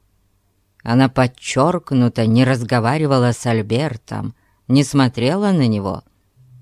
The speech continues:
даже не отвечала на его утреннее и вечернее приветствие. И ужаснее всего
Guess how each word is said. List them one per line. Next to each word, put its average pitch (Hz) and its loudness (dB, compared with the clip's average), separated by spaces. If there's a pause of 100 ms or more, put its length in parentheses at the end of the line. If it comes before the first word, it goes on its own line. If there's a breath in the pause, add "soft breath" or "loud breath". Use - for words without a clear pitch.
(120)
даже 180 -2
не 151 2
отвечала 120 -2 (340 loud breath)
на 127 4
его 120 2
утреннее 165 -2
и 123 -4
вечернее 113 -2
приветствие. 110 -6 (1120)
И 120 -2
ужаснее 143 -2
всего 104 -6